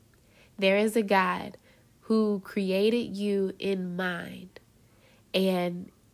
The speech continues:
he also sent his son Jesus to not only be your savior, but to also show you the way. And whatever he did, you can too. So I invite you guys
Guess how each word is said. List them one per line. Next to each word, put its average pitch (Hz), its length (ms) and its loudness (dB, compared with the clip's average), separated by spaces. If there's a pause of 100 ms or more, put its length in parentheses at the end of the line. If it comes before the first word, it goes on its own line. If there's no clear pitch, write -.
he 226 280 -2
also 226 480 -2
sent 185 360 -6
his 185 240 -4
son 185 280 -4
Jesus 185 640 -6 (420)
to 202 120 -6
not 208 240 0
only 240 220 -2
be 214 180 -4
your 196 300 -2
savior, 202 600 -2
but 185 240 -4
to - 180 -6
also 180 480 -4
show 170 280 0
you 170 220 0
the 180 140 -2
way. 175 380 -4 (400)
And 180 200 2
whatever 190 460 2
he 233 340 0
did, 262 460 0 (500)
you 180 320 -2
can 175 380 -6
too. 180 440 -8 (540)
So 180 380 2 (400)
I 208 160 4
invite 214 580 2
you 196 80 -2
guys 190 580 -2